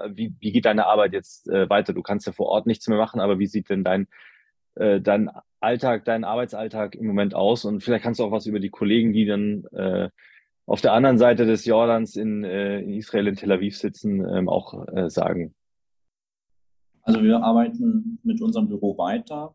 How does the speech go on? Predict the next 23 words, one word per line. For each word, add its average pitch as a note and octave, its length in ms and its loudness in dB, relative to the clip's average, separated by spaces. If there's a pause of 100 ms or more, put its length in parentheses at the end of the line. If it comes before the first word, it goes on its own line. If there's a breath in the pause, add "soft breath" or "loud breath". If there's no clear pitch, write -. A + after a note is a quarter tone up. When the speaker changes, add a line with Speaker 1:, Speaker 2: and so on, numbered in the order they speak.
(120)
Speaker 2:
Unsere, G2 500 -6 (220)
äh, F#2 280 -20 (140)
Kolleginnen G#2+ 580 6
und G2+ 140 2
Kollegen G#3 540 4
in G#2+ 100 0
Ramallah, G2+ 680 -2 (120)
ähm, F#2 400 -16 (520)
haben G3 120 -8
auch F#3+ 180 -6
die - 120 -4
Möglichkeit, A3+ 440 4
ins G#3+ 160 -2
Büro A#2+ 240 0
zu - 180 -2
gehen. A#3 540 6 (540)
Ähm, F#2 640 -2 (160)
das - 140 -14
sind G#3+ 260 6
Palästinenser C3 960 2 (160)
und - 100 -10
Palästinenserinnen, A#2 1000 2 (220)
ähm, F2+ 520 -12